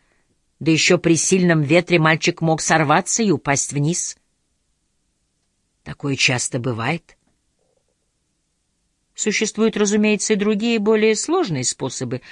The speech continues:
отделаться от трупа, но я не думал, что мы, иностранцы,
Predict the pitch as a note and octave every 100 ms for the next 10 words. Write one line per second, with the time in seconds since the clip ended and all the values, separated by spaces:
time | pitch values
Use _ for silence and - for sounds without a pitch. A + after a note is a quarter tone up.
0 | - - D#3 C#3 C#3 C3 A#2+ - - C3
1 | _ C3+ A#2+ - A#2+ - - _ - G3
2 | G3+ G3+ D#4+ F4+ F4+ F#4 G#3+ D#3 - -
3 | F3 F#3+ F3 F3 G3+ G3 G3 - F#3+ F3+
4 | F3 -